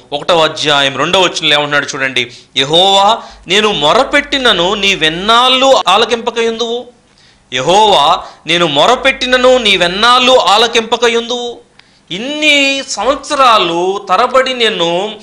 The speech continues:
నిన్ను మొరపెట్టినా నువ్వెందుకు ఆలకించట్లేదు?" వారు కొన్ని సంవత్సరాల్లో, కొన్ని దినాల్లో వారు చెరలోనికి వెళ్ళబోతున్నారు. "ఇన్ని దినాలుగా నేను మొరపెడుతున్నాను, ఇంత evil suffering జరుగుతుంది,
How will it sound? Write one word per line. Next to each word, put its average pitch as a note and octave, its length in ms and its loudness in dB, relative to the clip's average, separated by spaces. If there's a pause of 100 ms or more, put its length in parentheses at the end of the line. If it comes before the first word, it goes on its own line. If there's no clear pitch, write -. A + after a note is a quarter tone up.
(140)
నిన్ను F3+ 180 -2
మొరపెట్టినా G#3+ 640 -2
నువ్వెందుకు G#3 440 -4
ఆలకించట్లేదు?" D4 880 -4 (500)
వారు C4 200 2
కొన్ని C#4+ 680 -2
సంవత్సరాల్లో, C#4+ 720 0
కొన్ని B3+ 260 -2
దినాల్లో C4+ 640 2
వారు B3+ 180 2 (120)
చెరలోనికి C4 420 0
వెళ్ళబోతున్నారు. F#3 800 -6 (600)
"ఇన్ని C#4+ 280 -2
దినాలుగా B3 520 2
నేను C4+ 180 0
మొరపెడుతున్నాను, G3+ 960 -4 (300)
ఇంత C4+ 280 -6
evil B3 580 -2
suffering C#4+ 500 -4
జరుగుతుంది, C4+ 720 -4